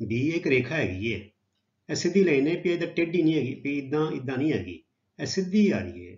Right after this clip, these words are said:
ਇਹ ਸਿੱਧ ਕਰਨਾ ਬੱਚਿਓ। ਸੋ ਦੇਖਦੇ ਹਾਂ, ਅਸੀਂ ਦੇਖਦੇ ਹਾਂ ਕਿ ਐਕਸ, ਵਾਈ, ਡਬਲਿਊ ਅਤੇ ਜ਼ੈਡ ਰਲ ਕੇ ਪੂਰਨ ਕੋਣ ਬਣਾਉਂਦੇ ਹਨ। ਤੇ ਪੂਰਨ ਕੋਣ ਕਿਹੜਾ ਹੁੰਦਾ ਬੱਚਿਓ? ਅੰਗਰੇਜ਼ੀ ਚ ਇਹਨੂੰ ਕਹਿੰਦੇ ਕੰਪਲੀਟ ਐਂਗਲ,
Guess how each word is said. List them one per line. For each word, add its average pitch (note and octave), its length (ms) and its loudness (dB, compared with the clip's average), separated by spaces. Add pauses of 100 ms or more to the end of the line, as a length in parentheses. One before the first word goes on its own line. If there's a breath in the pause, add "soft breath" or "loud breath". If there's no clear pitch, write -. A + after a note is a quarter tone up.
ਇਹ C#3 40 -6
ਸਿੱਧ D#3 200 -6
ਕਰਨਾ F2 320 -8
ਬੱਚਿਓ। - 260 -14 (960 soft breath)
ਸੋ D3+ 200 4
ਦੇਖਦੇ D3 340 4
ਹਾਂ, E3 100 -6 (880)
ਅਸੀਂ D#3 260 4
ਦੇਖਦੇ D#3 380 2
ਹਾਂ D3+ 140 4
ਕਿ F3 280 -4
ਐਕਸ, D#3+ 260 -6 (320)
ਵਾਈ, A#2+ 640 -2
ਡਬਲਿਊ B2 560 -2
ਅਤੇ C#3 240 -4
ਜ਼ੈਡ B2 260 -4
ਰਲ A#2 320 -2
ਕੇ C#3 300 -4 (160)
ਪੂਰਨ C3 420 -2
ਕੋਣ B2 460 -4
ਬਣਾਉਂਦੇ A2 580 -4
ਹਨ। G2+ 300 -4 (960)
ਤੇ B2 80 -6
ਪੂਰਨ C#3+ 360 0
ਕੋਣ D#3+ 200 2
ਕਿਹੜਾ D#3+ 160 0
ਹੁੰਦਾ D3+ 160 0
ਬੱਚਿਓ? D3+ 520 -4 (120)
ਅੰਗਰੇਜ਼ੀ A#2 340 0
ਚ C3 100 -4
ਇਹਨੂੰ C3+ 180 0
ਕਹਿੰਦੇ C3+ 180 -2
ਕੰਪਲੀਟ B2+ 560 -4
ਐਂਗਲ, G2 340 -4